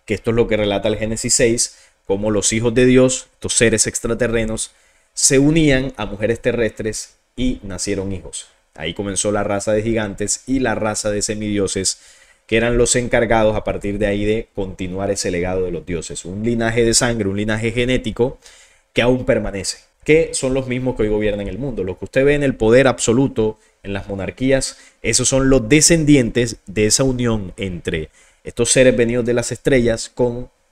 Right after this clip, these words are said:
mujeres humanas. Ahí usted los ve gobernando, eso permanece, solo que estos sí, pues no son reptiles físicamente, son iguales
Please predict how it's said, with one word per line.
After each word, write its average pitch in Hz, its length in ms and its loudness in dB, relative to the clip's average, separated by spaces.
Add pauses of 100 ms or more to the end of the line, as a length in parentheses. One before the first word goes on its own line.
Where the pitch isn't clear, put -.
(160)
mujeres 101 420 -2
humanas. 80 500 -12 (240)
Ahí 92 160 -4
usted 107 220 0
los 107 100 4
ve 104 120 4
gobernando, 110 500 2
eso - 380 -4
permanece, 110 720 0
solo 127 340 2
que 139 120 6
estos - 420 -4 (100)
sí, 117 500 -4
pues 85 220 -6
no 95 120 -6
son 101 240 -2
reptiles 117 560 2
físicamente, 110 680 -6 (100)
son 110 760 -2 (120)
iguales 123 720 2